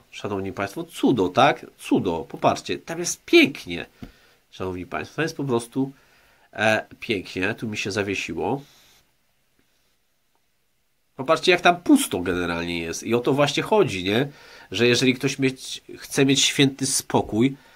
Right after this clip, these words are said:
e, tutaj w tym kościele byłem, też piękny kościół, e, a tutaj co to jest? Polsko-czeski browar,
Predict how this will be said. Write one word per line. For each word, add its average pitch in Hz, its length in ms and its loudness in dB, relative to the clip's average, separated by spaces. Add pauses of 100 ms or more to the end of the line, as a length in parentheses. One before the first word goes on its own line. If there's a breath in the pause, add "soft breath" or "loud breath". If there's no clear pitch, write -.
(380 loud breath)
e, 98 160 -2
tutaj 135 300 2
w 120 40 -8
tym 120 160 -2
kościele 113 420 0
byłem, 95 300 0
też 120 200 -2
piękny 95 320 -6
kościół, 107 480 -6 (1400)
e, 104 640 2
a 104 80 -2
tutaj 110 260 -2
co 101 120 -6
to 87 120 -6
jest? 87 340 -4
Polsko-czeski 123 1080 -2 (180)
browar, 85 580 -6